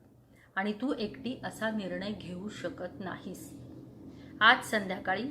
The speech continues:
तो आल्यावर त्याच्याशी बोलून, त्याचं म्हणणं समजून घेऊन मगच काय तो निर्णय घेता येईल. कितीही लीगल असलं तरी माणुसकीच्या नात्याने मी तुला हे सांगतोय, त्या जीवाचा काय ग दोष? तू नको सांभाळू, आम्ही सांभाळू त्याला.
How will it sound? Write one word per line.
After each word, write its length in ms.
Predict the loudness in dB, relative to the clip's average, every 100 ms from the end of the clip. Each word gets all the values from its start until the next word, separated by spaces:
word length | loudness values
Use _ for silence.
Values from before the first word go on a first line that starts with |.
| -2 2
तो 100 | 4
आल्यावर 400 | 4 4 0 -2
त्याच्याशी 480 | -4 -4 -6 -6
बोलून, 400 | -4 -2 0 2 0 -4 -20 -8 -4
त्याचं 300 | 0 2 4
म्हणणं 320 | 4 4 2
समजून 540 | 0 -4 -2 -4 -4
घेऊन 360 | 0 2 2 -2 -8 -16 -8 -2
मगच 460 | 0 2 0 0
काय 220 | 0 0 0
तो 80 | -2
निर्णय 400 | -2 -4 -4 -4
घेता 340 | -8 -6 -4
येईल. 460 | -2 0 -2 -4 -12 -14 -14 -14 -12 -12 -2
कितीही 440 | 0 2 4 4
लीगल 300 | 4 4 4
असलं 460 | 4 0 0 2 2 0 -12 -4 0
तरी 140 | 2
माणुसकीच्या 680 | 4 4 2 0 -4 -2 0
नात्याने 440 | 0 0 -2 0
मी 220 | 0 0 0
तुला 160 | -2 -2
हे 160 | -2
सांगतोय, 540 | -2 -2 0 -2 -2 -2 -6 -14 -16 -16 -16 -2
त्या 100 | 0
जीवाचा 440 | 2 2 2 0 0
काय 240 | 2 2
ग 80 | 2
दोष? 400 | -2 -2 -4 -8 -12 -14 -14 -14 -6 4
तू 60 | 8
नको 340 | 8 8 4
सांभाळू, 440 | 6 8 8 6 2 -4 -4 2
आम्ही 200 | 4 4
सांभाळू 480 | 2 0 2 2 4
त्याला. 300 | 4 2